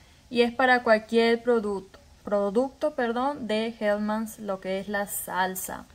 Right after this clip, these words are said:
Y dice que vence espérenme que como lo tengo como muy ampliado, a ver si ahí lo pueden ver, aquí está.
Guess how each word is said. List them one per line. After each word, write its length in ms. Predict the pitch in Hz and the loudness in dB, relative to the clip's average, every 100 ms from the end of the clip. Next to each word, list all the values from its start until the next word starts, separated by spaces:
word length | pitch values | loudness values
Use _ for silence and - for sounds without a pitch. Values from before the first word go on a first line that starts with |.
| - - - | -20 -20 -14
Y 220 | 285 302 285 | -4 -2 -2
dice 400 | 277 269 285 269 | -2 0 -2 0
que 260 | 269 269 | 2 2
vence 600 | 254 240 226 220 240 277 302 - - - - - - - - - - | 4 2 2 -2 -2 -2 -6 -18 -20 -20 -20 -20 -20 -20 -20 -20 -12
espérenme 340 | 196 190 190 202 | -10 -8 -8 -8
que 120 | 208 | -8
como 160 | 202 185 | -8 -10
lo 100 | 180 | -10
tengo 380 | 190 196 214 | -10 -10 -10
como 240 | 214 214 196 | -8 -10 -8
muy 200 | 185 196 | -10 -10
ampliado, 680 | 208 208 220 208 175 175 247 - _ _ _ - - - _ _ | -10 -10 -6 -6 -6 -10 -16 -20 _ _ _ -20 -20 -20 _ _
a 100 | 202 | -12
ver 140 | 180 180 | -10 -8
si 120 | 190 | -8
ahí 100 | 185 | -8
lo 120 | 185 | -8
pueden 320 | 185 196 208 | -8 -8 -8
ver, 160 | 190 - | -8 -12
aquí 220 | 185 185 | -14 -14
está. 260 | 170 - | -14 -16